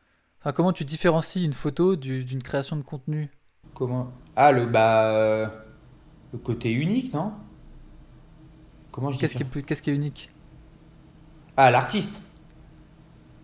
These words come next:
Speaker 1: L'artiste ?
Speaker 2: Bah, le, le photographe, quoi. L'artiste, celui qui est derrière, euh, l'objectif.
Speaker 1: Oui, mais, mais comment, comment tu vas différencier, euh... Enfin, je sais pas, t'es d'accord que t'as, t'as pas la, t'as pas la, t'as pas la même approche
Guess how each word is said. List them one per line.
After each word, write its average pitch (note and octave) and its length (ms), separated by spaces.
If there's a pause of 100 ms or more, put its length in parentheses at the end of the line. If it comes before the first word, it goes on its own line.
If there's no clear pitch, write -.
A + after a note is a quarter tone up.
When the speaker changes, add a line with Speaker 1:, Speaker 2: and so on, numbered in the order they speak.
(1000)
Speaker 1:
L'artiste ? - 480 (280)
Speaker 2:
Bah, A2 260
le, G#2+ 280
le G#2+ 100
photographe, C3+ 500
quoi. A2 100
L'artiste, B2 440
celui A2 260
qui A2 140
est A2 60
derrière, A2 380
euh, G#2 200
l'objectif. B2 520 (2250)
Speaker 1:
Oui, F#3+ 100
mais, C#3 380 (280)
mais D3 540 (280)
comment, E3+ 260
comment E3+ 220
tu D3 100
vas C#3+ 80
différencier, D3 640
euh... C3 300 (1040)
Enfin, C#3+ 120
je - 0
sais D3 120
pas, D#3+ 140
t'es D#3 100
d'accord E3+ 220
que - 80
t'as, - 160
t'as D#3+ 100
pas - 100
la, D#3 100
t'as - 220
pas F#3 120
la, F3+ 80
t'as F#3 240
pas F3 80
la E3 100
même D#3+ 120
approche - 600